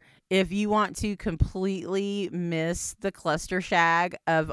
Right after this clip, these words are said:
I thirty-five, that's the way to go. Yeah, the speed limit's only, like, forty-five miles an hour. <laughs>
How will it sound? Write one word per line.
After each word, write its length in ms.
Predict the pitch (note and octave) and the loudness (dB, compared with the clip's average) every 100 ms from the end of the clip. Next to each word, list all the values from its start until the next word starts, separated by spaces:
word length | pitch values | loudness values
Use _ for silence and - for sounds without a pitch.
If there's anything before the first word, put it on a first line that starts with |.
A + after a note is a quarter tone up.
| - | 2
I 300 | D#3+ D#3 E3+ | 6 6 4
thirty-five, 1300 | - E3+ E3+ F3+ - - C#3 C3+ C#3 D3 F3+ G#3 - - _ _ _ _ _ _ _ _ _ | 2 0 2 -2 -4 2 4 6 4 2 0 -4 -10 -16 _ _ _ _ _ _ _ _ _
that's 600 | - C3 C3 F#3 F#3+ - | -20 -8 4 6 6 4
the 100 | F#3+ | 2
way 240 | E3 D#3 D3+ | 4 4 2
to 80 | |
go. 380 | C#3+ D#3 B2 A2 | 2 0 0 -2
Yeah, 540 | - E3 D3+ D#3 E3+ F#3+ | -6 -6 0 4 6 4
the 100 | G3 | 2
speed 340 | - A3+ A3 | -2 -4 -2
limit's 360 | G#3+ G#3 G#3+ G#3 | 0 0 0 0
only, 280 | G#3 G#3 G3+ | 0 2 2
like, 240 | G3+ F#3+ | 2 0
forty-five 720 | - E3+ D#3+ G3 F#3 G3+ G3+ | -4 -4 -2 -2 2 4 4
miles 340 | F#3+ G3+ G#3 A3 | 2 0 0 0
an 100 | G#3 | 0
hour. 560 | F3+ F3 F3 F#3 G3+ | 0 0 0 -2 -4
<laughs> 40 | B3+ | -8